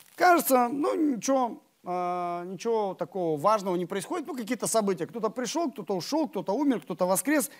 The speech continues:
Как бы жизнь, да? А, и начинается эта история со слова «случилось».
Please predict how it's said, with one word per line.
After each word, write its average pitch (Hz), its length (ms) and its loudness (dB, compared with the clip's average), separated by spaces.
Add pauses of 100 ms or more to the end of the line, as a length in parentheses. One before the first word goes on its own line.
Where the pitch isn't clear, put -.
(260)
Как 233 160 -2
бы 196 80 4
жизнь, 170 540 2
да? 277 280 4 (640)
А, 214 360 8 (2500)
и 208 80 0
начинается 269 500 2
эта 220 160 0
история 254 600 0 (480)
со 165 140 -8
слова 269 240 -2
«случилось». 202 720 -6